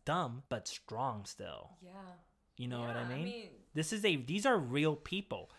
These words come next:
Speaker 1: None of these women are Wonder Woman.
Speaker 2: Mm-hmm.
Speaker 1: These are all women that are living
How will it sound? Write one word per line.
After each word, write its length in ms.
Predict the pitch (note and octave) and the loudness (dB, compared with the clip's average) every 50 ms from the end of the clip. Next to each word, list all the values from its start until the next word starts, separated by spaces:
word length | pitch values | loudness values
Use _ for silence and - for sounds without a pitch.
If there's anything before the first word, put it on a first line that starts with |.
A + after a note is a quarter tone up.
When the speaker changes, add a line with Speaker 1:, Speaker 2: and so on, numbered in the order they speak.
| - - - - - | -20 -20 -20 -14 -10
Speaker 1:
None 460 | D#3 E3 E3+ E3+ E3+ E3+ F#3 G#3 B3 C#4+ | -8 -4 0 2 4 6 6 6 6 6
of 60 | C#4 | 4
these 200 | C#4+ C4+ A3+ F3 | 4 4 4 4
women 340 | D#3+ D#3 F3 F#3+ F#3+ F3+ E3 D#3 | 2 2 2 2 2 2 4 4
are 120 | C#3 B2+ | 4 4
Wonder 420 | A#2 A2+ A#2+ D#3 F#3+ G#3 F#3 D3+ | 4 4 4 6 6 6 6 6
Woman. 360 | B2 A2+ A2 F#2 F2+ F#2 F2 - _ - - - - - F#3+ | 4 2 0 -4 -8 -10 -14 -14 _ -20 -20 -20 -20 -16 -10
Speaker 2:
Mm-hmm. 80 | G3+ | -2
Speaker 1:
These 200 | F#3+ F#3 G#3 G#3+ | 2 2 4 6
are 160 | B3 A3+ - - - | 6 6 6 4 2
all 240 | E3+ F#3 G#3+ C4 G#3+ | 2 4 4 4 6
women 320 | G3+ G3 F3+ F3 E3+ E3+ | 4 4 4 4 2 4
that 120 | D#3+ D#3+ D#3 | 4 6 6
are 80 | D3 | 6
living 640 | C#3+ C#3 D3 E3 F3 E3 D#3 F3+ E3+ E3 D#3 C#3+ B2 | 4 4 4 4 4 4 4 4 2 2 2 0 -2